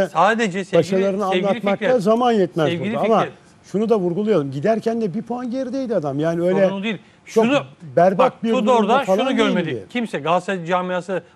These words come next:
Speaker 1: başkanı, yöneticisi, futbolcusu, belki malzemesi, Tudor'u şunu görmedi. Bu hocayla bu lig bitmezi gördüler. Gördüler hocam. Bizim gördüğümüz gibi onlar da gördü.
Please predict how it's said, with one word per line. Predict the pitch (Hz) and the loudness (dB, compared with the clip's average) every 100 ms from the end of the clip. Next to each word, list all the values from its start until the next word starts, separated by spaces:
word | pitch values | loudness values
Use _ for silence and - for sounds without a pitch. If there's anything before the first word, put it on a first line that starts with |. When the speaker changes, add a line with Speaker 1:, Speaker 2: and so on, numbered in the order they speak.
| _ | _
Speaker 1:
başkanı, | 165 165 185 180 175 | -6 -6 -6 -6 -6
yöneticisi, | 175 180 180 170 170 | -6 -8 -10 -14 -12
futbolcusu, | 180 - 180 170 165 190 180 175 _ _ _ _ _ _ _ - | -14 -10 -8 -8 -10 -6 -6 -8 _ _ _ _ _ _ _ -4
belki | 156 175 175 | -2 -2 -2
malzemesi, | 175 175 180 175 - | -2 0 -2 -6 -8
Tudor'u | 196 190 214 | -6 -2 -2
şunu | 220 233 | -2 -2
görmedi. | 220 208 190 160 143 _ _ | 2 2 0 -4 -8 _ _
Bu | 208 247 | 4 4
hocayla | 269 220 214 214 | 4 2 0 0
bu | 254 | -2
lig | - | -2
bitmezi | 226 214 247 240 | -6 -2 -2 0
gördüler. | 240 247 233 240 175 _ _ _ _ _ _ _ | 4 4 4 2 2 _ _ _ _ _ _ _
Gördüler | 262 302 311 330 | -2 0 0 -2
hocam. | 285 320 233 _ _ _ | -2 -2 -4 _ _ _
Bizim | 233 285 285 | 0 2 4
gördüğümüz | 294 269 330 262 | 2 2 -2 -2
gibi | 277 | -2
onlar | 262 285 | 0 0
da | 285 | -2
gördü. | 247 202 | -2 -2